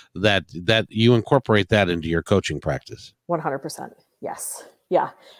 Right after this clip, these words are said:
Speaker 2: And so it's interesting because, um, and, and I guess we haven't really talked about this. I come from the business world. <laughs> So very logical, analytical, analysis, data, all of that good stuff.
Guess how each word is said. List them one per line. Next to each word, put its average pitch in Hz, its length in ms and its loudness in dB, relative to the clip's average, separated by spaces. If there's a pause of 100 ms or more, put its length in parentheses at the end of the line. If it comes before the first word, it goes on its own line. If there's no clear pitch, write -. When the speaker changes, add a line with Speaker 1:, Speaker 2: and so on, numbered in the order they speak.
Speaker 2:
And 240 180 4
so 240 280 8
it's - 200 -2
interesting 254 640 -2
because, 175 760 -2 (240)
um, 160 580 -10 (140)
and, 202 220 -2
and 196 180 -2
I 185 60 -2
guess 180 200 -4
we 190 60 -2
haven't 170 160 -4
really 165 160 -6
talked 170 220 -6
about 165 160 -8
this. - 200 -10 (480)
I 214 180 8
come 262 640 0
from 165 720 2
the 175 80 -4
business 170 380 0
world. 151 320 -2
<laughs> 185 40 -6 (880)
So 330 380 8
very 302 240 8
logical, 247 680 6
analytical, 214 880 2 (380)
analysis, 208 720 4
data, 190 720 6
all 196 180 6
of 185 120 2
that 170 200 2
good 170 180 -4
stuff. 175 440 -2